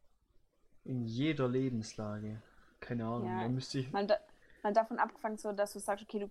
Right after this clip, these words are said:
Speaker 2: tust jetzt keine Glatze schneiden lassen, weil du, weiß nicht.
Speaker 1: Keine Ahnung.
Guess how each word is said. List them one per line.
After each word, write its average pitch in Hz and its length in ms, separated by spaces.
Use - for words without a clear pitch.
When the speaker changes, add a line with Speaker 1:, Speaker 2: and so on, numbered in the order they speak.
Speaker 2:
tust 214 200
jetzt - 160
keine 208 240
Glatze 208 400
schneiden 202 320
lassen, 202 360
weil 175 160
du, 180 360
weiß 190 240
nicht. 196 180
Speaker 1:
Keine 113 260
Ahnung. 117 340